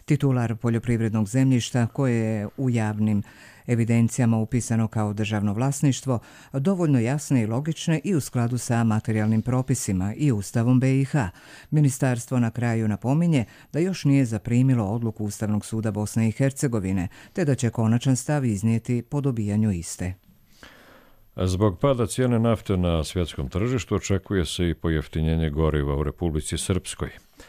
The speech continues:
Speaker 2: Ekonomisti ističu da bi ovim potezom moglo doći do veće potrošnje, a samim tim i jačanja privrede. Opširnije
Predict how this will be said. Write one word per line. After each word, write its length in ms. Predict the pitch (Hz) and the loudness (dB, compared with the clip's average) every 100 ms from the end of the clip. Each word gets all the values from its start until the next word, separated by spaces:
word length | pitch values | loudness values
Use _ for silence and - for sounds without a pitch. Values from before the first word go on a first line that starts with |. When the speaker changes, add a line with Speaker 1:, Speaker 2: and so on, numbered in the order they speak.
| - - - - | -20 -20 -20 -8
Speaker 2:
Ekonomisti 640 | 87 - 85 85 80 - | -6 -2 0 2 0 0
ističu 440 | 101 - 143 - 127 | -2 0 -2 0 0
da 180 | 92 87 | 2 0
bi 280 | 78 76 - | 0 -2 -2
ovim 280 | 80 71 62 | -4 -4 -4
potezom 640 | 101 110 - 110 92 87 | 0 0 0 0 2 2
moglo 300 | 80 87 85 | 2 0 -2
doći 340 | 76 82 - | -2 -4 -4
do 160 | 80 80 | -4 -2
veće 360 | 69 78 - 76 | 0 -2 -2 -6
potrošnje, 640 | 71 - 90 92 - 107 | -8 -4 -2 -2 -4 -4
a 60 | |
samim 420 | 85 - 82 85 76 | -4 -2 -2 -2 -4
tim 260 | - 85 - | -2 -4 -2
i 120 | 92 | -4
jačanja 580 | 76 67 - 73 73 73 | -2 -4 -6 -6 -4 -6
privrede. 640 | - - 76 73 73 71 - - - - - - _ _ | -6 -4 -4 -2 -4 -6 -8 -12 -18 -20 -20 -20 _ _
Opširnije 680 | 95 87 - 76 80 87 95 | -6 -6 -4 -4 -2 -2 -2